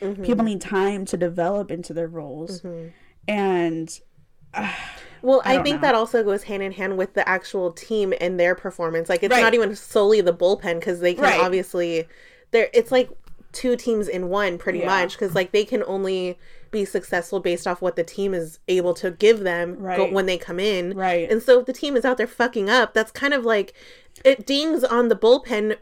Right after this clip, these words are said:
Speaker 1: but
Speaker 2: And
Speaker 1: really
Speaker 2: it's not even, they weren't even really the cause of that.
Speaker 1: Right. So,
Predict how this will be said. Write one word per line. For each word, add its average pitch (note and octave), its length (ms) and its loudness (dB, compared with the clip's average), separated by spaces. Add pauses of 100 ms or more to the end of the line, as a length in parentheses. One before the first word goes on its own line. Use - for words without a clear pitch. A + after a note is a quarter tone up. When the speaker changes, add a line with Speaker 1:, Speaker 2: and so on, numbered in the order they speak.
Speaker 1:
but A3 120 6
Speaker 2:
And C4 140 8
Speaker 1:
really C4+ 140 8
Speaker 2:
it's D4+ 80 6
not C4 160 10
even, C4 320 6
they A#3 160 2
weren't B3 220 4
even A3+ 340 0
really A3+ 240 2
the G#3+ 120 0
cause G3 380 -2
of F3+ 60 -8
that. C4+ 80 -4
Speaker 1:
Right. B3+ 520 4 (800)
So, - 760 0